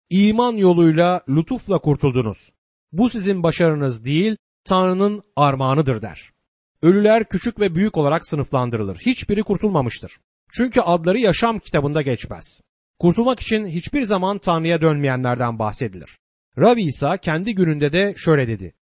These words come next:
"Yaşama sahip olmak için bana gelmiyorsunuz." Onlar da gelmemişti. Buradaki kitaplar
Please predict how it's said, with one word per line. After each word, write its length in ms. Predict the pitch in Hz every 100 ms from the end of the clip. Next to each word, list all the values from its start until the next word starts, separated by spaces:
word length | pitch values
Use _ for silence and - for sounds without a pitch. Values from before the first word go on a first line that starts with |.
| _ _ -
"Yaşama 380 | 156 165 226 254
sahip 360 | 190 185 202
olmak 240 | 180 170 160
için 220 | - 160
bana 160 | 160
gelmiyorsunuz." 880 | 147 156 151 127 113 - 92 - - _ _ _ _ -
Onlar 420 | 160 214 262 262
da 80 | 226
gelmemişti. 640 | 175 143 131 117 - 135
Buradaki 340 | 226 185 170
kitaplar 560 | 151 - 139 139 175 208